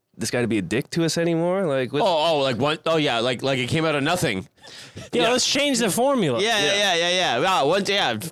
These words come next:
Speaker 2: it, it, it ain't broke. Let's fix it.
Speaker 1: Yeah.
Speaker 2: Do we need this guy to be a dick anymore?
Speaker 3: Yes, you
Speaker 2: Yes.
Speaker 3: do.
Speaker 2: You're at
Speaker 3: Because
Speaker 2: the
Speaker 3: you're
Speaker 2: s-,
Speaker 3: all dicks.
Speaker 2: and you're at the strip club every night. Shut the fuck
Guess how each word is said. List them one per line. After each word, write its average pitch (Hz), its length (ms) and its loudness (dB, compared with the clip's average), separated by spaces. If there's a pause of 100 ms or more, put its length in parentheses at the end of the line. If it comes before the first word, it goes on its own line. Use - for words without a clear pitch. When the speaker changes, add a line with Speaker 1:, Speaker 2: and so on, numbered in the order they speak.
Speaker 2:
it, 98 240 -6
it, 185 520 0
it - 40 -4
ain't 185 280 0
broke. 190 260 2
Let's 165 220 -2
fix - 280 -2
it. 107 200 -2 (280)
Speaker 1:
Yeah. 127 140 0
Speaker 2:
Do 185 60 2
we 226 60 0
need 302 80 -2
this 302 140 -4
guy 269 100 -2
to 269 60 -2
be 220 120 -2
a 190 40 -2
dick 160 260 -4
anymore? 208 380 -2 (260)
Speaker 3:
Yes, 269 560 0
you 202 180 0
Speaker 2:
Yes. 311 320 2
Speaker 3:
do. 185 200 2 (160)
Speaker 2:
You're 233 200 0
at 349 40 2
Speaker 3:
Because 247 140 0
Speaker 2:
the - 60 0
Speaker 3:
you're 285 80 2
Speaker 2:
s-, 277 40 2
Speaker 3:
all 277 160 0
dicks. 294 600 -2
Speaker 2:
and 254 100 0
you're 320 140 0
at 330 100 -4
the 320 80 -2
strip 339 240 -2
club 359 160 -2
every 196 220 0
night. 120 240 -2
Shut 277 160 -2
the 403 80 -2
fuck - 260 -2